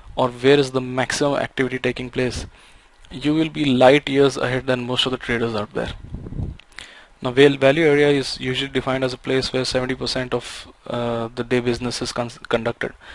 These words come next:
Uh, instead of day business, you can see the profile business. Um, because, because the market profile was an intraday concept, so most of the things are mentioned according to intraday, you know, time frame. But, but let's consider,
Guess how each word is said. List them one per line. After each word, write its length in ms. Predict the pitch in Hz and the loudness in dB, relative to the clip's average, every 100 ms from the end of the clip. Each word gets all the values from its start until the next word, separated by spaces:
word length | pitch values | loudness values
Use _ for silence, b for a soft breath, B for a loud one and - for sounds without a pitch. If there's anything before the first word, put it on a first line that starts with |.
| B B B _ - | B B B _ -12
Uh, 120 | - - | -12 -6
instead 320 | 131 - 165 | -2 0 0
of 80 | 139 | 4
day 120 | 151 | 4
business, 360 | 151 143 156 | 4 0 -2
you 80 | 139 | 0
can 160 | 131 135 | 0 -2
see 140 | - | -2
the 100 | 135 | -2
profile 380 | - 123 131 123 | -2 4 6 4
business. 440 | 113 107 104 - - - - - - - | 2 -6 -8 -10 -12 -16 -20 -18 -10 0
Um, 600 | 123 120 113 - - - - - | 0 0 -4 -14 -18 -18 -18 -6
because, 380 | 131 - 147 135 | -4 2 0 0
because 300 | 131 160 147 | 0 0 0
the 100 | 139 | 0
market 300 | 131 127 - | 0 0 -2
profile 360 | 131 - 131 | -4 2 2
was 200 | 131 127 131 | 2 -2 -2
an 80 | |
intraday 500 | 127 120 120 131 127 127 - - B B B B | -4 -2 2 4 4 0 -8 -16 B B B B
concept, 500 | 117 120 - 123 117 | -6 -4 0 -2 0
so 140 | - 120 | -4 -2
most 260 | 123 123 | -4 -4
of 80 | 135 | -4
the 80 | 127 | -2
things 280 | 131 131 127 | -2 0 0
are 140 | 123 | 0
mentioned 640 | 120 123 117 131 127 127 - - | 0 -2 -2 -2 -4 -8 -10 -4
according 340 | - 123 123 | 0 0 -2
to 80 | 127 | -4
intraday, 760 | 120 127 123 123 123 120 127 - - | -4 -4 0 2 2 2 -2 -6 -8
you 120 | 117 | -2
know, 160 | 120 110 B B B - | -2 -4 B B B 2
time 220 | 123 127 | 2 2
frame. 260 | - 113 104 - - - - | -4 -6 -8 -16 -16 -14 -4
But, 220 | 127 123 | -2 -2
but 220 | - 123 123 | 0 -2 4
let's 240 | 143 - | 2 2
consider, 480 | - 131 139 135 | -2 -2 0 2